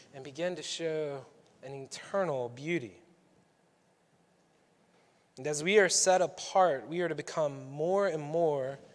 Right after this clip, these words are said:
like Jesus who saves us. Jesus makes a very clear request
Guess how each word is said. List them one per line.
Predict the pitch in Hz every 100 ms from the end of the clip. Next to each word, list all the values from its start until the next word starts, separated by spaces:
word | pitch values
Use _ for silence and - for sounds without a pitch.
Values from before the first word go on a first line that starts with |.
| - _ - - _ _ _ _ -
like | 139 127
Jesus | 127 175 220 151 135 -
who | 151
saves | 135 - 170 143 - -
us. | - - - _ _ - - _ _ _ _ _ _ _ _ _ _ _ _ - - - _ -
Jesus | 156 233 254 -
makes | 196 175
a | 156
very | 175 196 185
clear | - - 185 180
request | 160 - 170 151 - - -